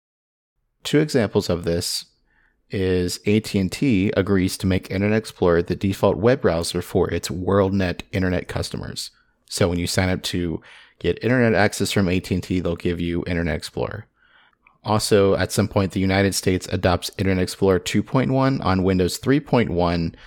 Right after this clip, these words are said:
to be the primary web browser experience for the Navy,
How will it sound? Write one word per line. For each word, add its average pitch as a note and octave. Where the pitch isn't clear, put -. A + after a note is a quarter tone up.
to F#2+
be F#2
the F2
primary G#2
web F#2
browser E2+
experience F2
for E2+
the G#2+
Navy, B2